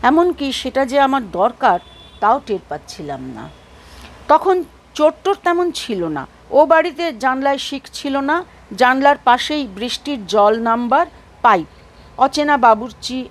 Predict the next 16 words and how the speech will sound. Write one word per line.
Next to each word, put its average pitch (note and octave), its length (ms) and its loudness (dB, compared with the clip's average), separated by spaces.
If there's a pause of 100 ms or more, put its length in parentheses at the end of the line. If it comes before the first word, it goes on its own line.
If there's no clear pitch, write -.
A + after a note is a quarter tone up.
অচেনা C4 400 -4
নারায়ণ, A3 540 0 (380)
খুব G#4 220 0
সুখেই E4+ 520 -6
ছিলাম। D3 400 -10 (600)
একদিন E4+ 380 2
সন্ধ্যায় E4 600 0 (200)
এক D#4+ 120 -4 (120)
ফিরিঙ্গি F4+ 460 -4
যুবক G3 380 -6
এলো, C3+ 240 -10 (340)
এক্সাইজের D4 720 -2 (300)
লোক। A#3 240 -2 (540)
তাদের D#4 260 2
নাকি D4+ 260 -4
খবর D4 520 2